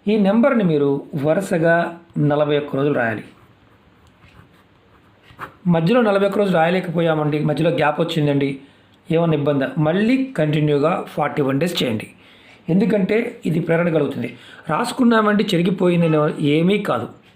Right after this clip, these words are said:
ఇది గుర్తుంచుకోండి. నెంబర్ వచ్చేసి ఫోర్ సెవెన్ సిక్స్ త్రీ సిక్స్ టూ,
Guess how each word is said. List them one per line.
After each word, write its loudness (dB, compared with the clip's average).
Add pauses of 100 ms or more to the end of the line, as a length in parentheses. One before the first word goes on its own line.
(260)
ఇది 2
గుర్తుంచుకోండి. -4 (800)
నెంబర్ 2
వచ్చేసి 0 (1600)
ఫోర్ 0 (720)
సెవెన్ -2 (800)
సిక్స్ -4 (920)
త్రీ 0 (640)
సిక్స్ -4 (1160)
టూ, -4